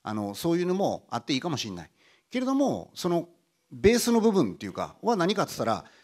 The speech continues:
あの、宗教でもアイドルでもないってことなんですね。だから、常に、あの、なんだろう、道を間違わないように見ていただいて、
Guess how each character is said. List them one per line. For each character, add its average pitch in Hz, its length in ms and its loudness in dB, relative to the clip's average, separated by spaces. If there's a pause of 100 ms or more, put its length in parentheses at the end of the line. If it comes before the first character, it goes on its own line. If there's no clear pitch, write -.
(180)
あ 127 120 -6
の、 123 340 -2 (2000)
宗 208 280 -2
教 214 160 6
で 147 80 6
も 131 120 4
ア 170 60 10
イ 185 60 8
ド 160 80 6
ル 127 80 4
で 113 60 0
も 101 100 -4
な 104 100 0
い 113 40 0
っ 113 40 -4
て - 120 -6
こ 90 60 -4
と 98 80 -4
な 76 60 -4
ん 73 40 -12
で - 60 -14
す 147 80 -4
ね。 156 220 -2 (1080)
だ 131 140 2
か 123 80 2
ら、 107 200 2 (480)
常 233 300 0
に、 127 380 0
あ 117 140 -4
の、 98 540 -4
な 113 140 -2
ん 104 40 -4
だ 92 80 -2
ろ 82 200 -8 (440)
う、 147 120 0
道 143 140 2
を - 20 4
間 156 180 4
違 180 80 0
わ 180 160 4
な 165 120 4
い 120 80 2
よ 143 100 0
う 175 40 0
に 160 120 0
見 117 140 0
て 123 80 -2
い 117 100 0
た 120 120 2
だ 110 100 0
い 92 80 -6
て、 - 380 -12